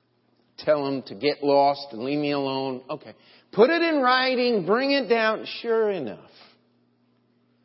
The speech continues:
just another one of those big lies that they were gonna save us money.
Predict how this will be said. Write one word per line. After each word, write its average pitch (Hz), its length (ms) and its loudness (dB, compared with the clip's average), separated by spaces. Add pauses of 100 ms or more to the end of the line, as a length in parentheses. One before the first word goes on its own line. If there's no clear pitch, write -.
(640)
just 143 320 -6
another 127 400 -4
one 131 240 -4
of 117 140 -6
those 113 320 -2 (2750)
big 131 300 -2
lies 110 720 -2
that 107 140 -8
they 110 100 -4
were 107 160 -6
gonna 113 220 -8
save 110 400 -6
us 117 200 -10
money. 92 420 -12